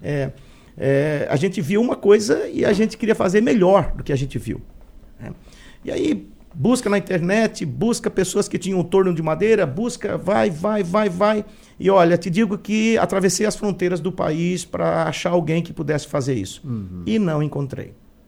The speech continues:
Speaker 1: Não encontrei. Foi uma batalha de mais de mês. Mais de mês.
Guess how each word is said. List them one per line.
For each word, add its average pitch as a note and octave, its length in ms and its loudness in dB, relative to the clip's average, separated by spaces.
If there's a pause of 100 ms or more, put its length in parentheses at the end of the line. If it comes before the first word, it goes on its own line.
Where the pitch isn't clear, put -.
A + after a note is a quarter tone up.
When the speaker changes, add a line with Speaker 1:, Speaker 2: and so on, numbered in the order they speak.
(380)
Speaker 1:
Não E3+ 320 0
encontrei. E3 560 -6 (220)
Foi D#3+ 200 0
uma F3+ 100 2
batalha F3+ 600 0 (320)
de E3 400 -2
mais F3+ 320 2
de F3 80 -2
mês. F#3 720 0 (300)
Mais F3+ 340 0
de G3 120 -2
mês. D3+ 480 -4